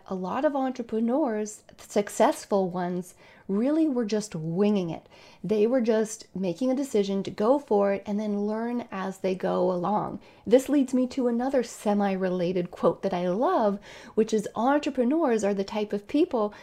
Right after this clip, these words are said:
to jump out of a super high building and build the parachute on the way down." Meaning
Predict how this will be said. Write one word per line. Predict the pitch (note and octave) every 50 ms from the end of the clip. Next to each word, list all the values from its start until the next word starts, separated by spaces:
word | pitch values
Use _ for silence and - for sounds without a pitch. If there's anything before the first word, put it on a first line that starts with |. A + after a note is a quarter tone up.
| - - _
to | - A3+ G3+
jump | G3+ A3+ A#3 B3 A#3+
out | A#3 A#3 A#3+ A3
of | G#3
a | G#3 G#3
super | - - - C4+ D#4+ F4 E4 - E4+ D#4
high | C4 - D4+ D4+ D#4 D4+
building | C#4+ G#3+ C4 C#4+ D4 C#4 B3 A#3+ A#3 A#3 A3+ -
and | G#3 G3 G3 F3+ F3+
build | G3 G3+ A3+ A#3 B3 A3+ - - -
the | G3+
parachute | - - - - - C#4+ D4 C#4+ A#3+ A3+ - - - G3+ G3 F3 - - _ -
on | G#3 G#3+ G#3+ G#3+ G#3+
the | B3 A3
way | G3+ F#3+ F3+ F#3+ G3 G3+
down." | F#3 B3 C4+ E4+ G4+ F4 G#3+ E3 - - - - - - - -
Meaning | - A#3 C#4 D#4+ E4+ D4 C4+ B3+ B3+ B3+